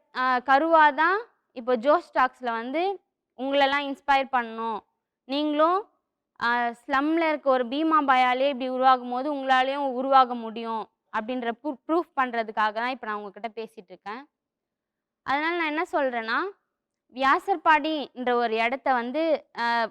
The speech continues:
ஒரு கருப்பு நகரமாவும், அங்க இருக்கவங்க எல்லாரும் கெட்டவங்களாவும் அப்படி நினைக்கிற பார்வையை வந்து நம்ம கொஞ்சம் தள்ளி வைக்கணும். ஒவ்வொருத்தரோட இண்டிவ-, ஆ, இண்டிவிஜுவாலிட்டியை வச்சு தான் அவங்க எப்படி, அவங்க இருக்க இடம் எப்படி அப்படின்றதே இருக்கு.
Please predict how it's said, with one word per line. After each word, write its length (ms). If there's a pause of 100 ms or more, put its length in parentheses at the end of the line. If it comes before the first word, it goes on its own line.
ஒரு 200
கருப்பு 380
நகரமாவும், 840
அங்க 280
இருக்கவங்க 340
எல்லாரும் 420
கெட்டவங்களாவும் 840
அப்படி 400
நினைக்கிற 460
பார்வையை 500
வந்து 180
நம்ம 160
கொஞ்சம் 240
தள்ளி 280
வைக்கணும். 480 (720)
ஒவ்வொருத்தரோட 600
இண்டிவ-, 640
ஆ, 160
இண்டிவிஜுவாலிட்டியை 840
வச்சு 260
தான் 300
அவங்க 320
எப்படி, 640 (380)
அவங்க 300
இருக்க 340
இடம் 160
எப்படி 360
அப்படின்றதே 800
இருக்கு. 540